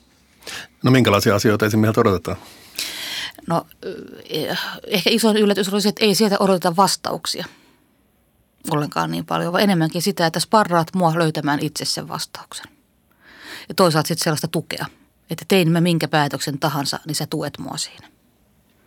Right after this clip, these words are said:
Speaker 1: Toisin sanoen työntekijät on varsin hyvin omaksuneet tämän itseohjautuvuuden
Speaker 2: Kyllä,
Speaker 1: ajatuksen.
Speaker 2: monesti näin. Mut sehän siis vaihtelee, että eihän, eihän ihminen ole kategorisesti, että mä olen koko ajan vaan itseohjautuva tai en o-, ole ollenkaan, vaan kyllähän se on kovin tilanneriippuvaista, että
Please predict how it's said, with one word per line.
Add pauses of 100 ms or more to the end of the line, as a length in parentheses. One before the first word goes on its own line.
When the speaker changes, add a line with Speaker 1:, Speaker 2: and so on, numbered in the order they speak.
(1160)
Speaker 1:
Toisin
sanoen (380)
työntekijät
on
varsin
hyvin
omaksuneet
tämän (140)
itseohjautuvuuden
Speaker 2:
Kyllä,
Speaker 1:
ajatuksen.
Speaker 2:
monesti
näin. (440)
Mut
sehän
siis
vaihtelee,
että
eihän,
eihän
ihminen
ole
kategorisesti,
että
mä
olen
koko
ajan
vaan
itseohjautuva
tai
en
o-,
ole
ollenkaan,
vaan
kyllähän
se
on
kovin
tilanneriippuvaista,
että